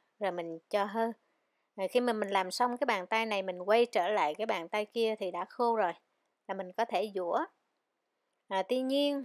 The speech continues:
là khi dũa cái bột nhúng các bạn nên nương tay tí xíu ha. À, có thể là bột chưa khô nhưng mà nếu mình dùng sức mà mình dũa vào thì có thể nó bị mớp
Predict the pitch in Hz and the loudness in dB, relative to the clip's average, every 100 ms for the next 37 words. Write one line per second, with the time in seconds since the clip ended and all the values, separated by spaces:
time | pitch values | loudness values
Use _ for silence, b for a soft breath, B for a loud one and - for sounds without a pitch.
0 | - 202 202 196 190 185 180 180 - 269 | -10 -2 2 4 4 0 -2 -6 -2 0
1 | 233 190 165 170 269 - 285 175 233 247 | 0 -2 2 2 0 0 2 2 2 -2
2 | 320 349 - 180 170 220 233 240 240 254 | -2 -4 0 0 2 0 0 2 2 2
3 | 247 254 247 240 269 - 285 311 302 294 | 2 2 2 0 -2 2 2 2 0 -2
4 | _ _ _ _ _ _ _ - 180 175 | _ _ _ _ _ _ _ -10 -6 2
5 | 269 277 190 254 247 196 185 - 254 240 | 2 6 4 6 6 6 4 4 2 6
6 | 254 247 240 226 180 202 302 277 196 190 | 6 6 4 0 0 0 0 0 -2 -2
7 | 185 180 - 359 - 220 185 175 175 180 | -2 -4 -4 -4 -2 -4 -4 -6 -2 0
8 | 233 220 190 180 185 240 196 165 220 254 | 2 2 2 -2 -2 -2 -2 -4 -4 -2
9 | 175 180 208 233 320 | -4 -4 -2 0 0